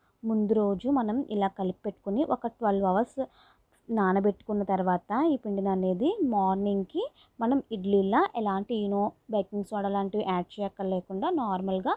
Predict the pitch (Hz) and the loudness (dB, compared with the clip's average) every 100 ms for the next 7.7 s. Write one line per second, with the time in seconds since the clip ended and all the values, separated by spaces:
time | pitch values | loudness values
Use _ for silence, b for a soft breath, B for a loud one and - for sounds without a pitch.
0 | b b b b 208 202 214 202 196 190 | b b b b -6 0 2 2 2 2
1 | 226 466 453 247 202 214 202 _ 196 180 | 2 0 0 0 0 -2 -8 _ -6 -6
2 | 185 180 175 165 254 294 240 196 190 233 | -6 -4 -4 -4 -2 -2 0 -4 -4 -4
3 | 214 196 208 202 214 202 196 180 185 196 | -2 0 0 2 0 0 -2 -4 -4 -8
4 | - 190 - 202 185 180 247 453 B B | -6 -8 -6 -6 -2 0 0 -2 B B
5 | B 214 202 190 202 233 233 190 185 190 | B 6 6 6 2 -2 0 -2 0 0
6 | 180 - 302 494 - _ _ _ 220 214 | 0 -2 -8 -8 -12 _ _ _ 0 2
7 | 202 202 208 202 190 269 | 4 2 2 0 -2 -2